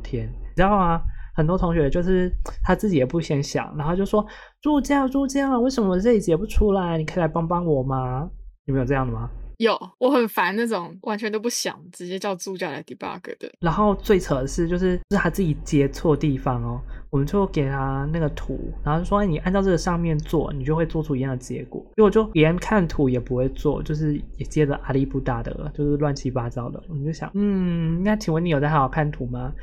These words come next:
Speaker 1: 可以自己先抵完，然后找不出问题再来找我们吗？”现在学生都是伸手牌。
Speaker 2: 最扯的是那种明明就是测验题，还要来伸手。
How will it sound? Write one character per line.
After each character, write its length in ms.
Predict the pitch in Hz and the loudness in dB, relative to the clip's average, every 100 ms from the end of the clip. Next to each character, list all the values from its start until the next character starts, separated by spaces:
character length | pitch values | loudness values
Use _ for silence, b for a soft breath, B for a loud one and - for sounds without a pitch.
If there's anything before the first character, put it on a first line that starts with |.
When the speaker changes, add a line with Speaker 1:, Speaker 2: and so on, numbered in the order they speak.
| B B | B B
Speaker 1:
可 80 | - | 0
以 40 | 156 | 0
自 120 | 208 | 2
己 60 | |
先 240 | 151 156 151 | 2 2 0
抵 180 | 131 120 | 0 0
完， 220 | 117 117 | -2 -2
然 100 | 131 | -2
后 40 | |
找 140 | 147 123 | -2 -4
不 80 | 139 | 0
出 120 | 151 | 2
问 120 | 151 | 2
题 100 | 139 | 0
再 140 | 127 139 | -2 0
来 160 | 131 | 0
找 240 | 135 127 123 | -2 -2 -2
我 100 | 113 | -2
们 160 | 117 - | -4 -8
吗？” 260 | 101 143 - - - _ | -8 -8 -10 -12 -18 _
现 80 | 190 | 0
在 100 | 190 | 0
学 200 | 180 143 | 2 2
生 180 | 139 143 | 2 0
都 140 | 147 | 0
是 40 | 156 | -2
伸 160 | 143 | -4
手 220 | 135 131 | -4 -6
牌。 380 | 135 - 147 131 - - - _ | -6 -8 -8 -8 -10 -12 -14 _
Speaker 2:
最 120 | 320 | -8
扯 200 | - 202 | 0 0
的 140 | 185 185 | 0 -2
是 140 | 240 | 0
那 180 | 233 220 | 0 0
种 340 | 196 160 165 - | -4 -8 -14 -4
明 160 | 233 233 | 2 6
明 260 | 247 262 262 | 8 6 4
就 140 | - | 2
是 140 | 277 269 | 2 2
测 240 | - 247 | 4 4
验 240 | 233 196 165 | 4 2 -4
题， 380 | - - - - | -12 -14 -18 -12
还 120 | 180 | -6
要 140 | 196 | -4
来 120 | 190 156 | -4 -6
伸 240 | - 170 | -8 -10
手。 180 | 170 - | -10 -12